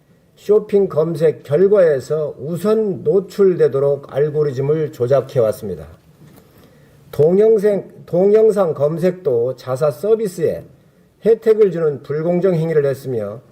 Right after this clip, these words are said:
이러한 조작의 결과는 즉각 실적에 반영됐습니다. 네이버는 지난 구월 이십 일 추미애 장관 관련 뉴스 배열 알고리즘 조작 의혹에 대해서도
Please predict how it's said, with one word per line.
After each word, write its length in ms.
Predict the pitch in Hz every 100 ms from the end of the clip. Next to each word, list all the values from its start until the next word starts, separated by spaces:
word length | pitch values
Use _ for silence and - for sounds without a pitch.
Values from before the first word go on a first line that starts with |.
| _ _ _ _ _ _
이러한 380 | 131 165 185 190
조작의 400 | 147 147 180 202
결과는 540 | 160 160 156 147 143
즉각 720 | - 185 180 202 131 139 - _
실적에 880 | - - 214 202 - 151 139 147 135
반영됐습니다. 880 | - 110 127 131 131 117 - 87 76 71 _ _ _ _ _ _ _ _ _
네이버는 520 | 127 147 202 226 233 180
지난 400 | 165 151 131 127
구월 340 | 151 156 147
이십 280 | 185 185 139
일 280 | 120 117 - _ _ _ _ _
추미애 380 | - 233 247 226
장관 400 | 208 196 185 160
관련 400 | 151 160 165 143
뉴스 420 | 160 220 - 214
배열 400 | 185 170 151 147
알고리즘 580 | - 151 170 190 175 170
조작 580 | 143 147 160 143 - _
의혹에 440 | 165 226 202 190 170
대해서도 640 | 151 135 135 113 101 131